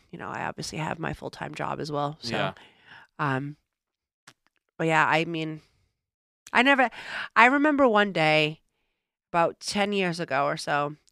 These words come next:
Speaker 1: I remember looking at, you know, whoever was with me at the time, and I said, "I'm gonna work with these guys one day."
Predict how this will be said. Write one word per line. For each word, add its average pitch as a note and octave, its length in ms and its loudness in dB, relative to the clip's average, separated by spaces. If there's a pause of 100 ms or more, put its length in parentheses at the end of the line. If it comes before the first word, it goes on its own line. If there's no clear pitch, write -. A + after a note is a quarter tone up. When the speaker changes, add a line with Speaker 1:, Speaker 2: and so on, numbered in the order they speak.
(100)
Speaker 1:
I E3 140 0
remember E3 500 -2
looking E3 340 -8
at, D3+ 280 -4
you E3 100 -10
know, D3+ 140 -8
whoever D#3 520 -6 (180)
was E3 200 -10
with E3 180 -8
me E3 80 -8
at D3 120 -8
the C#3 60 -14
time, E3 380 -4 (640)
and F3+ 80 -8
I F3 40 -4
said, F#3 160 -4
"I'm G3 80 -4
gonna C4 180 -4
work A3+ 240 -2
with D#3 140 -6
these D3+ 160 -6
guys D3+ 260 0
one D#3 160 -2
day." D3+ 320 0